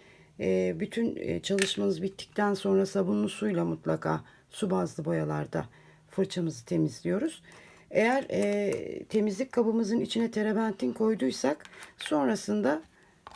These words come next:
kabımızı kapatıp uçmasını engelleyerek saklayabiliyoruz. E, yağlı boya çalışmalarında altta bir tortu oluşur. Arada bir süzerek tortuyu temizleyip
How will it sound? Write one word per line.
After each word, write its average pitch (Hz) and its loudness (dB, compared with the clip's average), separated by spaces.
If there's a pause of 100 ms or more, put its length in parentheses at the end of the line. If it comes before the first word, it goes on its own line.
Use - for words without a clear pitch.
(120)
kabımızı 196 2
kapatıp 233 -2 (1300)
uçmasını 233 -2
engelleyerek 208 2
saklayabiliyoruz. 190 0 (380)
E, 233 0
yağlı 220 2
boya 202 2
çalışmalarında 202 0
altta 202 0
bir 202 -4
tortu 208 0
oluşur. - -2 (480)
Arada 226 2
bir 202 0
süzerek 208 0 (140)
tortuyu 196 2
temizleyip 220 0